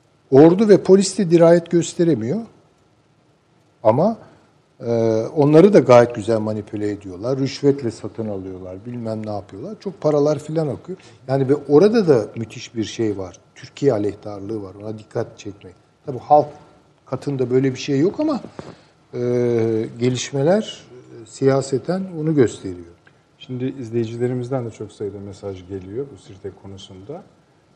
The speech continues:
Speaker 2: Yani oradan, yani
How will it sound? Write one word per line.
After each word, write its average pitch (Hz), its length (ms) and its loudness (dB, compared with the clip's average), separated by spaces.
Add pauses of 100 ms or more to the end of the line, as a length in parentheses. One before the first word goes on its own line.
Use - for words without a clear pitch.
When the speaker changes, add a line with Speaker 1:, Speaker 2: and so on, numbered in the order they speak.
(140)
Speaker 2:
Yani 110 500 -8 (440)
oradan, 127 420 -4 (500)
yani 160 120 -10